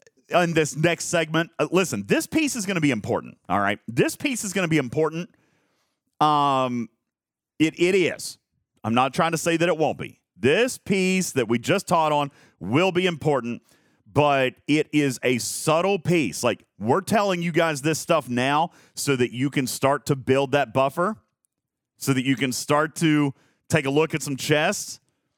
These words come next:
so that you can start to prepare yourself for being able to pull those chests reliably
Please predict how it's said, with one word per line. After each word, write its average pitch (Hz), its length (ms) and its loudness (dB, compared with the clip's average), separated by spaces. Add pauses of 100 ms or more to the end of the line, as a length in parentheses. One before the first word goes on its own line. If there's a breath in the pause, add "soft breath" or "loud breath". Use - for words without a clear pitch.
(220)
so - 180 -2
that 135 140 0
you 143 120 0
can 139 160 -2
start 151 560 0
to 156 260 0
prepare 147 680 -2
yourself 151 760 -2 (480)
for 139 800 0 (1300)
being 131 180 2
able 143 180 0
to 127 60 0
pull 170 300 -2
those 160 280 0
chests 165 680 -4 (880)
reliably 165 880 0